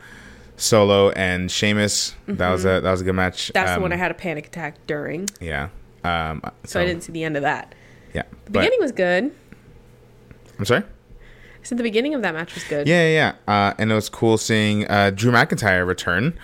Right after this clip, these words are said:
Speaker 2: Yeah.
Speaker 1: Um, that was, that wasn't, wasn't expecting
Speaker 2: Wasn't
Speaker 1: to see
Speaker 2: he
Speaker 1: him.
Speaker 2: injured?
Speaker 1: He was injured.
Speaker 2: Yeah.
Speaker 1: Um, he had the same injury <laughs> as Roman Reigns, actually, coincidentally.
Speaker 2: Oh,
Speaker 1: Ruptured
Speaker 2: yeah.
Speaker 1: eardrum.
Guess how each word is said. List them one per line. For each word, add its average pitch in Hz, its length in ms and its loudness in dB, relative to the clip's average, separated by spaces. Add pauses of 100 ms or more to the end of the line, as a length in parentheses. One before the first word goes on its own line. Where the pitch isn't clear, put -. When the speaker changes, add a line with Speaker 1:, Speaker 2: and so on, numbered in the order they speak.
Speaker 2:
Yeah. 440 360 0 (140)
Speaker 1:
Um, 87 460 -2 (100)
that 117 120 4
was, 131 300 0 (100)
that 123 240 2
wasn't, 113 320 0
wasn't 127 280 2
expecting 269 320 2
Speaker 2:
Wasn't 427 40 0
Speaker 1:
to 427 40 2
see 392 80 2
Speaker 2:
he - 40 -4 (120)
Speaker 1:
him. 202 80 -2
Speaker 2:
injured? 339 340 -4 (400)
Speaker 1:
He 123 120 2
was 127 200 4
injured. 90 320 -4
Speaker 2:
Yeah. 202 400 -2
Speaker 1:
Um, 92 140 -2
he 107 60 0
had 120 100 2
the 107 40 -4
same 110 200 0
injury 107 320 0
<laughs> 127 40 2
as 113 180 2
Roman 110 240 2
Reigns, 110 240 0
actually, 92 260 -2
coincidentally. 92 640 -4
Speaker 2:
Oh, 294 180 4
Speaker 1:
Ruptured 370 200 2
Speaker 2:
yeah. 403 180 2
Speaker 1:
eardrum. 196 200 -2